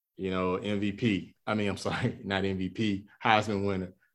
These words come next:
Baker Mayfield, Heisman winner. Jalen Hurts, he made him a Heisman candidate after being benched in Bama due to Tua. So, of course, he has no problems in de-,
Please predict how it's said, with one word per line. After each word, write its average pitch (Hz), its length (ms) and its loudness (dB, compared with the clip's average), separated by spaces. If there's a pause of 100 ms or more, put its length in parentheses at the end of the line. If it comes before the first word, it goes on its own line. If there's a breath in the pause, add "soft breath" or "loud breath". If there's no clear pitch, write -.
(140)
Baker 107 260 4
Mayfield, 107 420 4
Heisman 107 360 6
winner. 98 240 0
Jalen 110 340 4
Hurts, 110 300 2
he 123 100 6
made 117 220 8
him 113 100 2
a 98 80 4
Heisman 107 480 4
candidate 107 640 4
after 104 420 4
being 107 380 2
benched 120 500 4 (240)
in 110 200 4
Bama 104 480 6
due 110 160 4
to 104 100 2
Tua. 117 440 6 (460 soft breath)
So, 131 500 8 (100)
of 117 180 -2
course, 151 360 10
he 147 180 6
has 131 140 6
no 127 160 4
problems 127 360 4
in 113 100 2
de-, 123 300 6